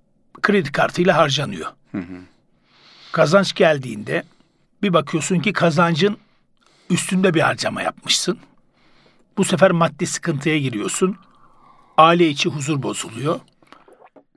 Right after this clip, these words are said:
Speaker 1: Sonra diyorsun ki, "Biz hep böyle mi yaşayacağız?" Burada bir nevi şükürsüzlük,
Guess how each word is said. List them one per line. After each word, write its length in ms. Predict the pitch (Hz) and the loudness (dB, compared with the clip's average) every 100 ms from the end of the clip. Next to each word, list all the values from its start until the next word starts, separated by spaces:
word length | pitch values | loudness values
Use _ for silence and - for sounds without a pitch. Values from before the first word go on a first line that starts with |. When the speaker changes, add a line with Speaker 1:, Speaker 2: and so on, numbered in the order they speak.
| _ _ - | _ _ -10
Speaker 1:
Sonra 480 | - 196 185 185 - _ _ _ - | 2 4 4 2 -2 _ _ _ -4
diyorsun 320 | 170 170 180 | 0 0 -2
ki, 180 | 147 151 | -4 -4
"Biz 160 | 156 147 | -2 -2
hep 180 | 147 | -2
böyle 220 | 175 160 143 | 0 0 0
mi 120 | 127 | -4
yaşayacağız?" 600 | 110 139 131 190 - - _ _ _ _ _ - | -4 -4 -2 -2 -4 -10 _ _ _ _ _ -4
Burada 500 | 165 160 165 170 - _ _ _ _ _ _ | -2 2 4 2 -2 _ _ _ _ _ _
bir 120 | 165 | -4
nevi 280 | 151 139 156 | -2 -2 -2
şükürsüzlük, 840 | - 143 160 139 151 135 180 - | -2 -4 -4 -4 -6 -4 -6 -8